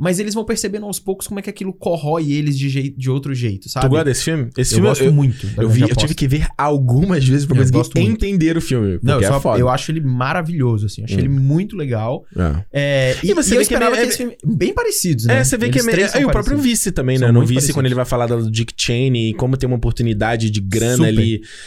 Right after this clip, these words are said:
Speaker 2: é, na, na guerra ao terror, né? É, é, tu vê que o cara é, é sempre essa coisa meio de mostrar como a minha sociedade americana é meio, meio escrota, é podre
Speaker 1: É
Speaker 2: pra caralho.
Speaker 1: egoísmo, né? Tipo, é esse egoísmo do, tipo, dele querer ter o poder dele... Pô, o general quer o poder dando salgadinho pra uma mulher.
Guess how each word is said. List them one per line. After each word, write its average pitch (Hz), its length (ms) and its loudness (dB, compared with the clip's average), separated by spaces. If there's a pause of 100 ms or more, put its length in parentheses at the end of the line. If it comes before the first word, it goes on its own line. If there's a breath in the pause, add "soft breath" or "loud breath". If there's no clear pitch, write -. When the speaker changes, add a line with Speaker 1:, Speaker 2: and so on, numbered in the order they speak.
Speaker 2:
é, 104 360 0
na, 101 200 0
na 107 120 0
guerra 110 180 0
ao 117 80 -2
terror, 110 500 0
né? 123 240 -2 (300 loud breath)
É, 160 220 -4
é, - 20 -2
tu 160 140 -4
vê 185 80 -2
que 208 80 -4
o 214 40 -4
cara 208 300 -2
é, 170 200 -2
é 151 40 -2
sempre 175 360 -2
essa 202 120 -2
coisa 185 240 0
meio 175 480 2
de 139 80 -2
mostrar 147 300 0
como 160 400 0
a 120 80 -8
minha 147 160 0
sociedade 139 340 -2
americana 139 320 0
é - 20 -2
meio, 185 300 -2
meio 175 260 -2 (160)
escrota, - 420 -4
é - 20 -2
podre 240 360 -2
Speaker 1:
É - 60 2
Speaker 2:
pra - 100 2
caralho. - 180 2 (120)
Speaker 1:
egoísmo, - 140 2
né? 170 240 0
Tipo, - 160 -6
é 143 100 2
esse 147 200 -2
egoísmo 190 320 -2
do, 170 80 0
tipo, 165 200 -4
dele 131 380 -4
querer 165 180 -2
ter 165 100 -4
o 165 40 -2
poder 147 500 -4 (240 loud breath)
dele... 127 220 -4
Pô, 269 160 0
o 151 60 0
general 165 280 -2
quer 269 100 -2
o 240 60 0
poder 190 380 -2
dando 262 220 -2
salgadinho 240 640 -4
pra 160 100 -6
uma 131 60 -2
mulher. 107 340 -2